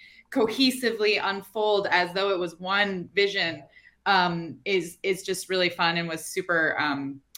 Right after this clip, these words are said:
just, just a, a, a really, uh, rare, a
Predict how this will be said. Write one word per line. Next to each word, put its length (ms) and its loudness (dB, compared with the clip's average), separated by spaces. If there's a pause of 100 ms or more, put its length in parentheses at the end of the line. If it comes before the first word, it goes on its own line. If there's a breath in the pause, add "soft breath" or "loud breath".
(360 loud breath)
just, 240 0 (180)
just 260 2
a, 340 4
a, 520 2
a 40 -8
really, 480 0
uh, 200 4 (120)
rare, 680 8 (120)
a 160 2